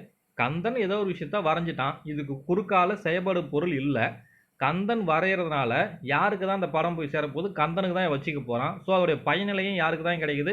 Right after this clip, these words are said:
கந்தனுக்கு தான் கிடைக்குது. So, அப்ப இது என்னவா வச்சுக்கலாம்? தன்வினை, சரிங்களா? கந்தன் வரைய வைத்தான் அப்படின்னா யாரோ ஒரு நபரை அந்த வேலையை செய்ய வைக்கிறான். செய் அப்படின்ற ஒரு துணை விகுதி இதுல வருது,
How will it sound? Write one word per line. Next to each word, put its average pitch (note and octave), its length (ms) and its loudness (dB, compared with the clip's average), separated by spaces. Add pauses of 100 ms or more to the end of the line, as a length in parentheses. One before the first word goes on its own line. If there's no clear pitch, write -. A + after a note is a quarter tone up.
கந்தனுக்கு D#3 460 0
தான் D#3 180 -2
கிடைக்குது. B2+ 340 0 (600)
So, G3+ 60 4
அப்ப F#3+ 180 4
இது F3 140 4
என்னவா F#3 300 4
வச்சுக்கலாம்? F3 440 0
தன்வினை, C3+ 440 0 (380)
சரிங்களா? D3 340 0 (580)
கந்தன் F3+ 460 0 (320)
வரைய G3 480 2
வைத்தான் E3 600 2 (440)
அப்படின்னா C3+ 320 0 (180)
யாரோ A#2+ 500 2
ஒரு G#3+ 200 4
நபரை D3+ 360 2
அந்த G#3 180 0
வேலையை F3+ 320 2
செய்ய F3 280 0
வைக்கிறான். B2+ 440 -2 (600)
செய் A#3 240 8 (600)
அப்படின்ற D3 400 0 (220)
ஒரு E3+ 180 2 (100)
துணை G#3+ 280 0
விகுதி F#3+ 280 0
இதுல F3+ 180 4
வருது, C#3+ 240 0